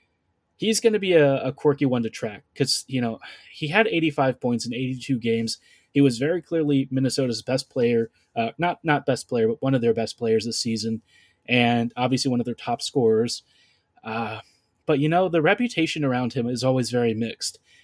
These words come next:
It's kind of persisted ever since the, the Nashville days that he's lazy, that he doesn't work hard enough, and that he disappears during cru-,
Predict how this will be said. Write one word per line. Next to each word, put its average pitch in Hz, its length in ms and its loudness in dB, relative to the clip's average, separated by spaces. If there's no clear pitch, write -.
It's 135 160 0
kind 170 180 -2
of 185 100 -6
persisted 147 440 -2
ever 127 180 0
since 127 300 -2
the, 120 320 -2
the 123 100 -2
Nashville 120 440 -2
days 120 360 0
that 120 120 4
he's 113 180 -2
lazy, 147 540 6
that 117 160 -4
he 113 80 -2
doesn't 113 260 -2
work 135 240 -4
hard 127 200 2
enough, 123 320 2
and 131 100 0
that 127 120 2
he 127 60 4
disappears 135 540 0
during 120 220 -2
cru-, 120 280 -2